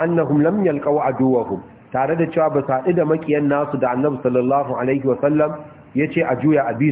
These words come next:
su ba. "Bal alqa Allahu fi qulubil ladina kafaru ru'b," saboda a sakamakon juya wanda suka yi, suka bi su din, sai Allah ya jefa tsoro da razani a cikin zukatan wanda suka kafirta, su kafiran da aka bi din kenan,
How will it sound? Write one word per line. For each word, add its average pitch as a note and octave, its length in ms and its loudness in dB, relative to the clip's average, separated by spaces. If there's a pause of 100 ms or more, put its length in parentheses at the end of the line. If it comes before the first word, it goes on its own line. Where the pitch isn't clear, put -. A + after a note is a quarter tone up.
su A#2+ 80 0
ba. G2+ 160 -2 (680)
"Bal D#3 280 0
alqa F3+ 340 -2
Allahu D#3 460 2
fi E3 100 2
qulubil D3+ 500 0
ladina C#3 360 0
kafaru C#3 420 0
ru'b," B2 320 0 (560)
saboda D#3+ 400 2
a C#3+ 80 -2
sakamakon D#3 760 0
juya F3 400 4
wanda D#3+ 320 0
suka D3+ 200 -2
yi, C#3+ 160 0
suka D#3+ 200 -2
bi D3 220 2
su C#3+ 80 -2
din, G3 240 2 (560)
sai D3+ 120 2 (100)
Allah D#3+ 320 2
ya D3 180 0
jefa D#3 200 0 (120)
tsoro D3 440 2
da C#3+ 160 0
razani D3+ 640 2
a C3 160 -2
cikin D3+ 420 -2 (180)
zukatan C#3+ 500 0
wanda D3+ 260 2
suka C3+ 160 -4
kafirta, B2+ 600 -2 (400)
su D3+ 140 2
kafiran C#3 500 0
da C3+ 100 2
aka C3+ 200 -4
bi B2+ 100 -2
din C#3 200 -2
kenan, C#3 360 0